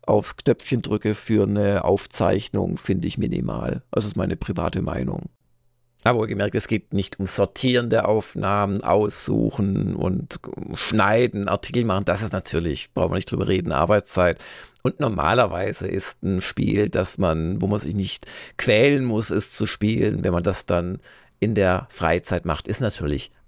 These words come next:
auch Arbeit. Es geht hier wirklich so um persönliche Lieblingsspiele. Ja. Genau. Ähm, also Antwort, nee, also es gibt da keinen Überstundenzuschlag, das können wir uns gar nicht lei-, wobei, den gibt's natürlich auch indirekt, das kennst du auch noch aus eigener Erfahrung. Irgendwann,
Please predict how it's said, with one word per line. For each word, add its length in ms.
auch 320
Arbeit. 400
Es 140
geht 160
hier 120
wirklich 320
so 160
um 220
persönliche 800
Lieblingsspiele. 960
Ja. 180
Genau. 680
Ähm, 540
also 200
Antwort, 480
nee, 320
also 200
es 180
gibt 220
da 60
keinen 220
Überstundenzuschlag, 920
das 140
können 100
wir 60
uns 120
gar 120
nicht 180
lei-, 220
wobei, 300
den 120
gibt's 180
natürlich 260
auch 200
indirekt, 480
das 140
kennst 320
du 80
auch 160
noch 120
aus 160
eigener 280
Erfahrung. 420
Irgendwann, 640